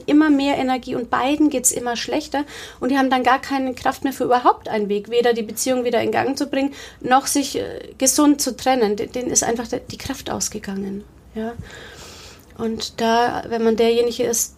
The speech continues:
der sich trennt, die Mischung zwischen einer guten Kommunikation und einer Vorbereitung mit dem anderen, aber wenn der Schritt dann passiert,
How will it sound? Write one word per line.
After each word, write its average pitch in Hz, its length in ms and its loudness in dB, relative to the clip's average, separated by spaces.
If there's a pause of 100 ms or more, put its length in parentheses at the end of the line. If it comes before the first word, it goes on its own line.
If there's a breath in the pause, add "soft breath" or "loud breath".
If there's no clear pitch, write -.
(120)
der 226 120 -2
sich 226 200 -6
trennt, 226 500 0 (580 loud breath)
die 240 80 -2
Mischung 277 440 4
zwischen 247 480 -2
einer 233 160 -2
guten 247 320 0
Kommunikation 247 840 2
und 226 80 0
einer 233 120 0
Vorbereitung 226 640 2
mit 226 160 0
dem 254 160 0
anderen, 247 360 0 (500 loud breath)
aber 214 320 4
wenn 240 160 4
der 240 80 2
Schritt 233 240 -2
dann 226 140 4
passiert, 233 420 -2